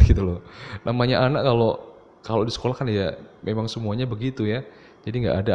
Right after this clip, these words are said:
anak yang ngerti tentang, tentang hal semacam itu. Oh, juga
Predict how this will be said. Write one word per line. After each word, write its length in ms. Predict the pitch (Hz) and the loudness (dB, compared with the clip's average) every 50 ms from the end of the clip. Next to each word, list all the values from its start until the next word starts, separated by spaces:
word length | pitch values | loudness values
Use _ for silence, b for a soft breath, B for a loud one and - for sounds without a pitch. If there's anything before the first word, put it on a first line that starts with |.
| 95 | 2
anak 120 | 104 - - 98 | 0 0 -2 -2
yang 120 | 107 110 110 | -2 -2 -2
ngerti 280 | 107 - - - - - | -4 -4 -6 -6 -6 -4
tentang, 480 | 113 107 104 107 101 101 98 95 90 - - - - - - - _ _ - | -4 -6 -6 -6 -6 -6 -6 -8 -10 -14 -16 -20 -20 -20 -20 -20 _ _ -10
tentang 260 | 104 104 104 101 101 | -10 -6 -6 -6 -4
hal 200 | 101 101 101 101 | -4 -4 -4 -4
semacam 320 | 101 - 107 98 101 101 104 | -4 -4 -4 -4 -4 -4 -4
itu. 80 | - 156 | -2 -2
Oh, 100 | 180 170 175 | -2 -2 -4
juga 180 | - 123 - | -8 -6 -4